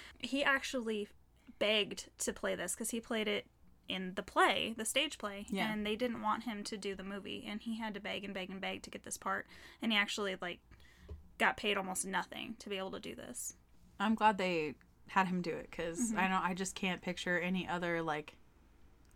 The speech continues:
Speaker 2: stare,
Speaker 1: Yeah,
Speaker 2: you
Speaker 1: absolutely.
Speaker 2: know?
Speaker 1: He loved it so much that he was actually buried in one of his Dracula capes.
Speaker 2: I did read that.
Speaker 1: That's
Speaker 2: Yeah.
Speaker 1: cool.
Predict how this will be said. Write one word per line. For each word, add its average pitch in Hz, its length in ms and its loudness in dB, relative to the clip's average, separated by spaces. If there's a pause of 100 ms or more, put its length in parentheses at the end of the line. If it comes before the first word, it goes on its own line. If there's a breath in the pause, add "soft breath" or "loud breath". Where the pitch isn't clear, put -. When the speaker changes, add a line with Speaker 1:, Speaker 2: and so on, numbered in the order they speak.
(240)
Speaker 2:
stare, 175 800 2 (120)
Speaker 1:
Yeah, 233 300 0
Speaker 2:
you - 80 -8
Speaker 1:
absolutely. 170 500 6
Speaker 2:
know? 196 80 2 (300 loud breath)
Speaker 1:
He 269 200 -2
loved 220 280 2
it 247 120 2
so 214 180 -2
much 202 240 -8
that 220 100 -8
he 214 80 -6
was 202 100 -6
actually 190 280 -4
buried 190 380 -4
in 202 120 -6
one 202 100 -8
of 226 120 -8
his 226 120 -8
Dracula 240 380 -10
capes. - 400 -12 (240 loud breath)
Speaker 2:
I 233 100 12
did 247 180 8
read 240 200 8
that. 156 280 2
Speaker 1:
That's 247 200 -4
Speaker 2:
Yeah. 196 300 6
Speaker 1:
cool. 175 80 -2